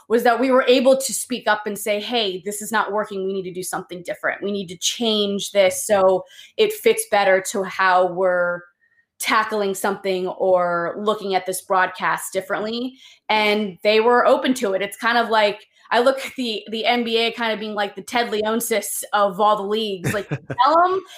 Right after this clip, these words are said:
Speaker 1: and he'll listen to you and he'll say, "No, that's a great idea. Let's change it right now." And he does it like that. And it's just something where we were like, "All right,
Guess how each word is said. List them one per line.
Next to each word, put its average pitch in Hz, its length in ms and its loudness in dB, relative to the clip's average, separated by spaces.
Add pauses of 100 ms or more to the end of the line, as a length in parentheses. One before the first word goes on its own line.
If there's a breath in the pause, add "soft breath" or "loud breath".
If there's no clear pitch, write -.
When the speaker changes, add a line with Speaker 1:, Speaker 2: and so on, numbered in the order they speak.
(160 loud breath)
Speaker 1:
and - 140 0
he'll 208 160 0
listen 277 300 2
to 302 160 -4
you 302 120 0
and 277 80 2
he'll 262 80 0
say, 302 200 -2
"No, 349 180 2
that's 302 200 2
a - 40 -8
great 320 180 0
idea. 320 280 2
Let's 247 220 -4
change 277 260 -2
it 262 80 4
right 254 180 2
now." 285 240 2
And 220 100 -6
he 214 80 -10
does 240 280 -2
it - 100 -8
like 185 200 -6
that. 175 400 -4 (360 soft breath)
And 240 160 0
it's 233 200 -4
just 240 180 -4
something 247 400 -2
where 220 140 -6
we 220 120 -8
were 220 100 -4
like, 208 180 0
"All 247 80 2
right, 285 260 0